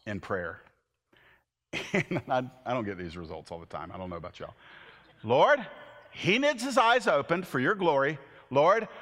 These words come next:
they need blindness for your glory. Would you please make 'em both happen?" Boom, boom. I, I, I'm just stunned by this. And, and he's so nonchalant.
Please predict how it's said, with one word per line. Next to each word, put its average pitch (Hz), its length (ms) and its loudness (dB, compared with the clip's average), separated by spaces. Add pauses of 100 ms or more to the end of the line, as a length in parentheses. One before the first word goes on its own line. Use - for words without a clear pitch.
(140)
they 123 300 2
need 185 200 0
blindness 120 460 2
for - 140 -6
your 113 160 0
glory. 92 440 -2
Would 131 140 -2
you 123 60 -2
please 139 360 -2
make 117 340 0
'em 117 80 -2
both 101 160 -4
happen?" - 280 -10 (1500)
Boom, 196 360 0
boom. 165 340 -2 (1300)
I, - 100 2
I, 220 260 2
I'm 185 80 2
just 220 200 0
stunned 190 600 0
by 117 220 2
this. - 500 -8 (960)
And, 202 160 2
and 190 180 0
he's 196 120 0
so 254 180 2
nonchalant. 185 920 2